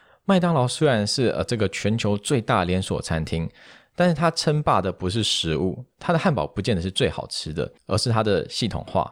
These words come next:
而要做到系统化的关键就是你要先标准化，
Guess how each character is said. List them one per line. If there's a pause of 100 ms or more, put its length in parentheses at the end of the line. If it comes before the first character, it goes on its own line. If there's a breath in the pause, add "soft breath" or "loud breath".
而
要 (100)
做
到
系
统
化
的
关
键
就
是
你
要
先
标
准
化，